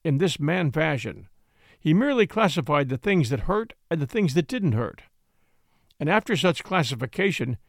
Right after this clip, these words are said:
he avoided the things that hurt, the restrictions and restraints, in order to enjoy the satisfactions and the remunerations of life. Thus it was that in obedience to the law laid down by his mother, and in obedience to the law of that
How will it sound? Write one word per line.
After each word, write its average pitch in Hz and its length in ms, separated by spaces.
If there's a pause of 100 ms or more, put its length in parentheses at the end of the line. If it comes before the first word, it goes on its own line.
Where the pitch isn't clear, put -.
he 151 120
avoided 156 400
the 202 100
things 151 280
that 147 100
hurt, 185 300 (680)
the 151 100
restrictions 185 560
and 202 140
restraints, 170 640 (340)
in 131 140
order 160 180
to - 160
enjoy 170 320
the 147 100
satisfactions 139 920 (160)
and 151 100
the 135 80
remunerations 147 840
of 127 120
life. 151 400 (1500)
Thus 180 240
it 262 120
was 202 320
that 160 160
in 160 120
obedience 208 460
to 214 140
the 180 100
law 165 380
laid 143 240
down 160 240
by 185 160
his 127 160
mother, 127 420 (420)
and 135 160
in 156 120
obedience 202 460
to 208 100
the 185 80
law 180 240
of 143 60
that 139 120